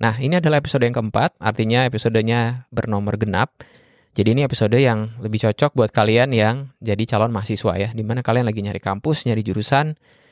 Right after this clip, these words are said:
dan yang akan kita diskusikan sama-sama di sini adalah apakah yang penting hanya sekedar kuliah, jurusan jadi nggak penting, karena toh juga seperti yang saya sudah ceritakan di awal tadi,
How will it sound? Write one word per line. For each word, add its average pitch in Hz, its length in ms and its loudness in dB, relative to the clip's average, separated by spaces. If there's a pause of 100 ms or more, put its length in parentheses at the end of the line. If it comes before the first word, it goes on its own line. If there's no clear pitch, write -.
(220)
dan 110 320 2
yang 113 160 0
akan 156 160 2
kita 143 240 2
diskusikan 127 400 0
sama-sama 113 400 -2
di 107 80 -2
sini 120 240 -2
adalah 127 320 2 (560)
apakah 143 320 0
yang 139 160 2
penting 135 240 -2
hanya 127 160 2
sekedar 117 400 -2
kuliah, 107 400 0
jurusan 117 400 0
jadi 110 160 0
nggak 107 240 0
penting, 113 320 -2
karena 104 320 -4
toh 143 240 2 (320)
juga 117 400 2 (560)
seperti 117 400 -2
yang 113 80 -2
saya 110 160 0
sudah 110 320 -4
ceritakan 110 480 -2
di 104 160 -2
awal 101 240 0
tadi, 113 480 0